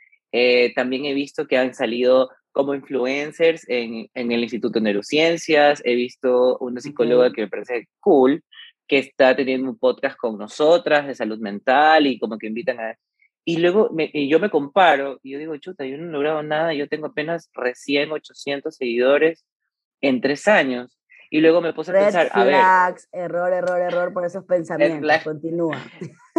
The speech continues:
Speaker 1: Y ahí, y ahí me puse a pensar, a ver, pero esto me ha costado a mí madrugadas, ojeras, malas noches,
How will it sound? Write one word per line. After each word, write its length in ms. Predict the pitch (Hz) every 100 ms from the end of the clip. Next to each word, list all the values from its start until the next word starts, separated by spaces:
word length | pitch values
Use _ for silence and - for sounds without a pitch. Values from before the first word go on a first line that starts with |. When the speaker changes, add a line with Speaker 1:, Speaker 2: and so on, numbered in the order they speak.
| 339
Speaker 1:
Y 160 | 175 175
ahí, 260 | 160 175 175
y 80 | 185
ahí 140 | 180
me 100 | 185
puse 200 | 185 180
a 40 | 196
pensar, 400 | 160 156 165 -
a 160 | 117 117
ver, 360 | 147 117 117 _
pero 100 | 123
esto 160 | 131 170
me 80 |
ha 60 | 156
costado 480 | 131 - 127 120 -
a 200 | 120 117
mí 640 | 107 117 165 214 147 131 _ _ _ _ _ 120
madrugadas, 960 | 139 135 120 113 110 98 95 104 _ _
ojeras, 680 | 110 - 117 101 98 95 - -
malas 280 | 107 104 -
noches, 540 | 104 113 - 98 -